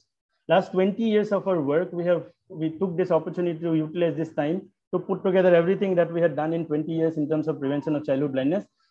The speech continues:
and putting up a kind of, uh, one point of resource or repository for, uh, childhood blindness prevention in form of a status of eye health report in India.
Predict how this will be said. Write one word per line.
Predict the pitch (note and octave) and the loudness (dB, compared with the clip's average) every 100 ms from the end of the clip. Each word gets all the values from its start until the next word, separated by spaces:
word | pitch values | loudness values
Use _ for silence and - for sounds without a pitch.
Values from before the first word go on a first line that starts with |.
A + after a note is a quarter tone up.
| _ | _
and | E3+ E3+ F3 | -4 -2 -2
putting | G3 G#3 | 0 2
up | G3 F#3+ | 2 0
a | |
kind | F#3 F3 | 0 2
of, | E3+ D#3 - - | 2 0 -12 -4
uh, | F#3 D#3 E3+ | -2 -2 0
one | E3 F3 | 0 2
point | F3 E3+ E3+ | 2 2 2
of | E3 - | 0 -2
resource | C3+ D3 E3+ E3+ E3 | -10 -4 0 0 0
or | E3+ | -2
repository | D3+ D3 E3 D#3+ D#3+ D#3+ | -2 2 2 2 -2 -4
for, | D#3+ D3 D3 D3+ | 0 2 2 0
uh, | E3+ D3 C#3+ | 0 2 2
childhood | C#3+ C#3 C#3+ C#3 | -2 -4 -4 -4
blindness | C#3+ C#3+ C#3 | -4 -4 -4
prevention | C#3 C3 C3+ G3 G#3+ - _ _ _ | -6 -4 -4 -4 -6 -12 _ _ _
in | E3 D#3 | -4 -2
form | E3 E3+ | 2 2
of | F3 F3 | 2 4
a | E3 D#3+ E3 | 4 4 0
status | - D#3+ E3+ | -4 -2 0
of | E3 D#3 | -2 -2
eye | D#3+ D#3 | -4 -2
health | D#3 D3+ | -2 -4
report | D3 D#3+ D#3 D#3 _ _ - | -6 0 0 -2 _ _ -6
in | D3+ | -2
India. | C#3+ C#3+ E3+ | 0 0 0